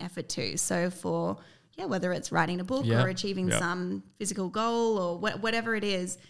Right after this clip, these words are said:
Speaker 1: things that they have put in effort to achieve rather than things that have just happened to them. So
Speaker 2: Yes,
Speaker 1: someone's
Speaker 2: yeah.
Speaker 1: not inspiring for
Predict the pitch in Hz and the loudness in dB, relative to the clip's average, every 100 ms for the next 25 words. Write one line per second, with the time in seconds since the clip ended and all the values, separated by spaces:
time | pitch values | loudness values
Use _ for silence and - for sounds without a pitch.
0 | _ - 220 214 220 - 175 190 196 208 | _ 2 2 2 -2 -2 0 2 0 0
1 | 180 180 208 - _ - 220 208 190 190 | -2 -2 -8 -18 _ 2 4 4 0 -4
2 | 156 - 196 185 202 185 180 175 170 - | -6 -4 -4 -2 -2 0 -2 -4 -6 2
3 | 185 185 190 185 180 175 170 175 175 175 | 2 2 -2 -4 -4 -4 -6 -6 -4 -2
4 | - - 175 175 180 - 185 - - - | -2 -2 -4 -2 -2 -2 -4 -4 -6 -2
5 | 104 104 107 208 208 202 208 196 170 170 | 2 4 2 -2 -2 -2 -4 -6 -6 -6
6 | 175 185 - 180 | -6 -8 -6 -8